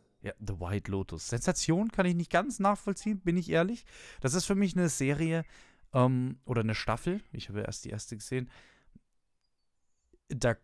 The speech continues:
guck ich weiter, da will ich auch weiter gucken, da will ich unbedingt wissen, wie es weitergeht,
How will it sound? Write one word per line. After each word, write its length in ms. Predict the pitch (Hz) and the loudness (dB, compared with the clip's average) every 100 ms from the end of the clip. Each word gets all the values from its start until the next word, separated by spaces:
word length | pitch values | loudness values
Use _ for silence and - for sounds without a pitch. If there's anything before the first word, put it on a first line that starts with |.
| - | -6
guck 240 | - 170 | -2 0
ich 180 | 233 - | -2 -2
weiter, 440 | 165 196 202 240 - _ _ | -2 0 0 -4 -6 _ _
da 180 | 131 107 | 4 4
will 420 | 101 104 117 127 | 0 2 6 6
ich 160 | 160 - | 6 2
auch 200 | 160 131 | -2 2
weiter 280 | 147 160 160 | 2 2 0
gucken, 300 | - 170 175 | 0 0 2
da 100 | 113 | 4
will 80 | 110 | 2
ich 200 | - - | 2 6
unbedingt 600 | 160 185 233 202 147 117 | 8 8 2 2 2 -2
wissen, 240 | 127 135 | -2 -4
wie 60 | 113 | -4
es 120 | - | -2
weitergeht, 680 | 110 113 127 147 190 - | 0 2 0 -2 -4 -6